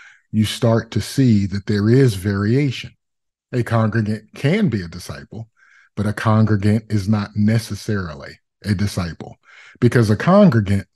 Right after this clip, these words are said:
literally means one who attends or one who shows up. Attendance and being in, <laughs> being somewhat near, you know, in terms of sound,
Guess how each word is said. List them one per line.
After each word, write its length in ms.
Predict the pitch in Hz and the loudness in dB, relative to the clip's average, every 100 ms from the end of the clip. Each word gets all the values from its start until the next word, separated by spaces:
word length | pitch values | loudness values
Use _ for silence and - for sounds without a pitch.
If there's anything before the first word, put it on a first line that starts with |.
| - | -2
literally 540 | 107 147 - 139 123 | 2 4 4 2 4
means 460 | 123 127 104 95 - | 4 4 2 -2 -6
one 300 | 101 113 113 | -2 0 0
who 200 | 101 92 | -2 -6
attends 680 | - 120 95 69 73 - _ _ _ _ _ _ _ _ _ _ _ _ | -6 -4 -4 -8 -18 -20 _ _ _ _ _ _ _ _ _ _ _ _
or 180 | 98 98 | -4 0
one 260 | 101 110 104 | 2 4 4
who 140 | 104 | 2
shows 500 | 95 - 104 98 90 | 0 -2 -2 -2 -2
up. 300 | 107 101 - - _ _ _ _ _ _ _ - | -4 -4 -8 -20 _ _ _ _ _ _ _ -10
Attendance 920 | 101 - - 151 147 156 160 - - - _ _ _ - | -8 -4 2 2 2 -2 -4 -10 -18 -20 _ _ _ -4
and 680 | 113 107 107 101 98 98 98 - 82 | 0 2 4 2 2 0 -4 -8 0
being 560 | 110 127 127 127 123 131 | 4 6 6 6 4 2
in, 640 | 117 113 110 110 104 104 - _ _ _ - | 0 2 2 2 0 -2 -6 _ _ _ -20
<laughs> 280 | - - - _ _ _ _ 92 - - | -16 -16 -16 _ _ _ _ -16 -16 -6
being 460 | 104 127 123 117 104 | 0 2 4 2 0
somewhat 600 | - - 131 123 123 - | -2 -2 -2 0 -4 -4
near, 500 | 113 117 113 - - _ _ _ - | -2 -2 -2 -6 -20 _ _ _ -4
you 100 | 107 | -2
know, 180 | 95 90 | -2 -6
in 160 | 92 | -8
terms 340 | 98 117 101 95 | 2 4 4 2
of 120 | 87 | -6
sound, 720 | - 131 113 95 78 76 82 | -2 2 2 2 -4 -12 -16